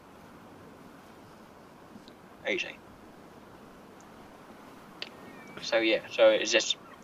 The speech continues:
it says it's a fish and chip shop, but it does sell more than that. It's just that's what it's kno-,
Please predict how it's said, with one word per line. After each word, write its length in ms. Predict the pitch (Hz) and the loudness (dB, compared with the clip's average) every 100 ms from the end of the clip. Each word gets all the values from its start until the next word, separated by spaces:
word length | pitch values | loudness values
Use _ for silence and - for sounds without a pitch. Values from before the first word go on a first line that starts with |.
| - | -2
it 160 | - 123 | 2 4
says 340 | - 135 139 | 6 6 4
it's 140 | - - | 0 0
a 60 | |
fish 260 | - 117 - | 0 0 0
and 120 | 101 | 0
chip 220 | - - | 0 0
shop, 340 | - 110 110 - - - | 2 4 4 2 -14 0
but 120 | 101 | 2
it 80 | 98 | 6
does 180 | 104 - | 6 8
sell 180 | 113 | 6
more 300 | 101 101 110 | 4 0 0
than 140 | 123 127 | 4 6
that. 220 | 147 - - - - - | 6 4 -4 -20 -10 -2
It's 160 | - | 0
just 200 | - - | 4 4
that's 220 | 98 - | 4 2
what 100 | 101 | -2
it's 120 | - 104 | -4 0
kno-, 200 | 104 | 0